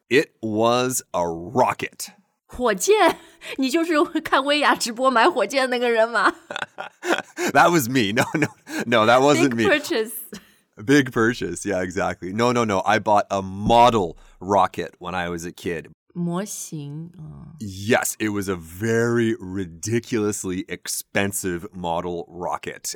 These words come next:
Speaker 1: And my intention at the time was to build this rocket and to build it very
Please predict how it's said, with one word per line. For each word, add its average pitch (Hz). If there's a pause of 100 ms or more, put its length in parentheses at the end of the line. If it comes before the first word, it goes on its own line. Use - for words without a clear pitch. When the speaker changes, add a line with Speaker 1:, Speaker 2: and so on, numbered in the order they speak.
Speaker 1:
And 85 (480)
my 127 (320)
intention 120
at -
the 196
time 175
was 90
to 104
build 123 (100)
this 90
rocket 80
and 90
to 113
build 113
it 104
very 85